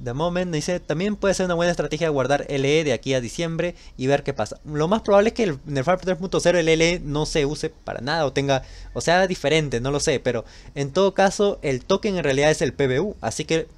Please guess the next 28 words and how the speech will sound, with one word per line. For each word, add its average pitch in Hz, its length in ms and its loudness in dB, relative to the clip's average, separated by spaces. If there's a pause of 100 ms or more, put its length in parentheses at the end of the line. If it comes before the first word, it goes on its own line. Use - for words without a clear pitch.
(140)
si 143 160 -6
tenemos 156 380 0
el 160 100 0
swap 165 200 2
disponible, 147 600 0 (460)
podría 175 420 4
yo 165 300 0 (280)
asumir 143 540 -2
también 143 260 0
de 147 120 0
que 131 100 0
van 123 180 2
a 139 100 0
quitar 131 300 2
ese 123 160 -2
swap 123 260 0
de 123 160 2
ese 131 160 0
modo 123 340 0
por 101 140 -6
lo 101 60 -4
menos, 135 280 -4 (100)
así 135 220 -6
que 135 120 -10 (200)
mientras 139 320 2
lo 143 120 2
tengamos 185 360 2
disponible 202 540 2